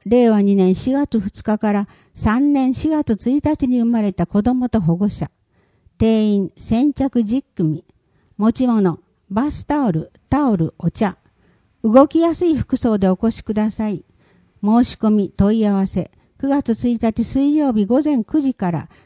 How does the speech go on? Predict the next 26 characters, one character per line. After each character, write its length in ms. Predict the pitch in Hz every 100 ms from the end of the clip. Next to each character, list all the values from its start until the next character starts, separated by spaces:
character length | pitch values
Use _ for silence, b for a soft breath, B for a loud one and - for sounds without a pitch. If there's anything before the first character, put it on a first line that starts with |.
| b -
電 340 | 185 233 226
話 200 | 208 180 -
ま 140 | 247
た 160 | 294 254
は 80 |
直 340 | 175 - 202 285
接 280 | 294 277 302
受 140 | -
け 140 | 185 190
付 220 | - 175
け 20 |
ま 160 | 151 165
す。 220 | - - _ _ _ _ -
南 300 | 208 277 269
部 120 | 202
子 140 | -
育 280 | 190 262 240
て 140 | - 180
支 160 | -
援 200 | 190 233
セ 200 | 233 220
ン 80 | 190
タ 160 | - 151
ー。 120 | 156 b b b b
電 360 | 180 214 214 202
話、 180 | 185